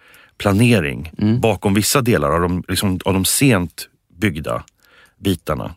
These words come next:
Speaker 1: i Per Albin Hanssons Sidlung.
Speaker 2: Ja, som ju väl fullbordas kan man säga på andra sidan, eh, vägen och, eh, spårvägen där skalan stiger och där ligger ju då,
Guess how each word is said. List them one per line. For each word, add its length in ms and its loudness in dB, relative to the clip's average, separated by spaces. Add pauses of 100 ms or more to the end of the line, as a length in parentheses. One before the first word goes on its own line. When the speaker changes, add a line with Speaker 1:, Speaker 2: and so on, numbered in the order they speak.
Speaker 1:
i 240 -2
Per 160 -2
Albin 240 -2
Hanssons 440 -4
Sidlung. 320 -10 (220)
Speaker 2:
Ja, 500 2
som 260 2
ju 60 4
väl 160 4
fullbordas 600 2
kan 120 -4
man 100 2
säga 200 0
på 100 -2
andra 320 2
sidan, 440 0
eh, 760 0
vägen 480 0
och, 320 -6
eh, 300 -6
spårvägen 800 2 (460)
där 380 0 (240)
skalan 540 0
stiger 520 -2
och 380 -6
där 220 0
ligger 300 -4
ju 140 0
då, 300 -2